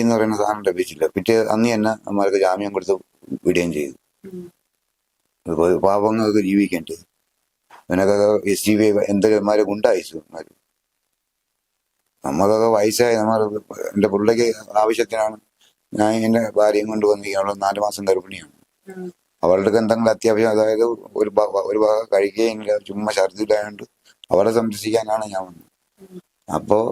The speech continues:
Speaker 1: റോഡിൽ നടന്നത് അങ്ങ് റോഡിൽ കളയേണ്ടേ അവന്മാര്. അതാ ഈ, അതുപോലെ ഈ എസ് ഡി പി കുറെ ഫയലുകളുണ്ട്.
Speaker 2: ഉം.
Speaker 1: അവനൊക്കെ വന്ന് രാത്രി വീട് കയറി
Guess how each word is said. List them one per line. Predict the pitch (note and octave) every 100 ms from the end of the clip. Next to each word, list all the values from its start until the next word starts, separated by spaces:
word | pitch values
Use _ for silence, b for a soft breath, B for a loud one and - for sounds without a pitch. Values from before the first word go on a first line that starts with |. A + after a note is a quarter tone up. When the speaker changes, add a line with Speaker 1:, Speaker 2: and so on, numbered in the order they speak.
| - _ _ _ _ _ _ -
Speaker 1:
റോഡിൽ | D#2+ F#2 A#2+ C3+
നടന്നത് | C3+ C3+ C#3
അങ്ങ് | C#3 C#3
റോഡിൽ | C#3 C#3 -
കളയേണ്ടേ | C#3 C#3+ C#3
അവന്മാര്. | A#2 G2+ - - _ _ _ _ _
അതാ | E2 G2+ G2 G2
ഈ, | G#2 - - D2
അതുപോലെ | F2+ G#2+ A#2+ B2+
ഈ | B2 A2+ A2+
എസ് | A2 C3
ഡി | C3+
പി | C3 B2+
കുറെ | B2 B2+ B2 - _ _ -
ഫയലുകളുണ്ട്. | A#2+ C3 B2+ A#2+ B2 G2 _ _ _ _ F#3+
Speaker 2:
ഉം. | F#3 F#3 _ _ -
Speaker 1:
അവനൊക്കെ | F#2 G2 G#2+ A#2+
വന്ന് | A2+ A#2+ B2 A#2 - -
രാത്രി | G#2 A2 A#2+ A2
വീട് | A#2+
കയറി | A#2+ B2